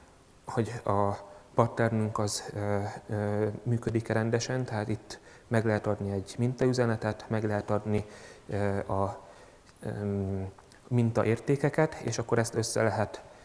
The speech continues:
ö, vetni a, ö, ö, hogy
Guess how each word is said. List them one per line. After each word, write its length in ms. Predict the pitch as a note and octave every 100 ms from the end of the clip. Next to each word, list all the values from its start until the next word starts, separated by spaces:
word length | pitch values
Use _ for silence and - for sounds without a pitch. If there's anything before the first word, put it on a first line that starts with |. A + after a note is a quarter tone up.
| - - - -
ö, 500 | G2+ G2 G2+ G2+ G2+ G#2 - - - - -
vetni 500 | A2 A2 - A2 G#2 - -
a, 240 | G#2+ G#2 G2+ - -
ö, 400 | G2 G2 G2 G2 F#2+ - - - - - - - - - - - - - - - - -
ö, 560 | G2 G2+ G2 G2+ G#2 G2+ - - - - - - - - - - -
hogy 240 | - G2+